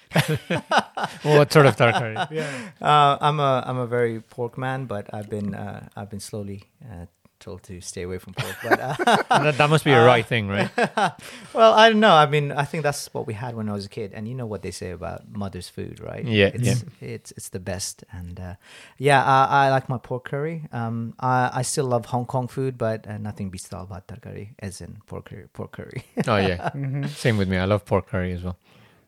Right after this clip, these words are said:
Speaker 2: Cool. All right, great. So, um, yeah, thank you for your time, uh, Rajeep. It's
Speaker 1: Yeah.
Speaker 2: been great talking to you and listening to your story.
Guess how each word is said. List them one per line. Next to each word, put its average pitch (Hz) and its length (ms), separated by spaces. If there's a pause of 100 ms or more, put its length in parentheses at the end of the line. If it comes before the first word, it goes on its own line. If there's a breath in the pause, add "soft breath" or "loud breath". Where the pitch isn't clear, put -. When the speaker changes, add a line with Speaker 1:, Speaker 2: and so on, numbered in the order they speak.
(140)
Speaker 2:
Cool. 160 400 (160)
All 135 100
right, 156 260
great. 175 340
So, 175 340
um, 180 420 (400 loud breath)
yeah, 220 160
thank 226 220
you 190 60
for 214 120
your 196 80
time, 180 400 (260)
uh, 160 380
Rajeep. 170 500 (580)
It's 104 120
Speaker 1:
Yeah. 104 80
Speaker 2:
been 165 80
great 175 200
talking 180 320
to 180 120
you 180 200
and 170 200
listening 175 240
to 180 100
your 165 120
story. 170 440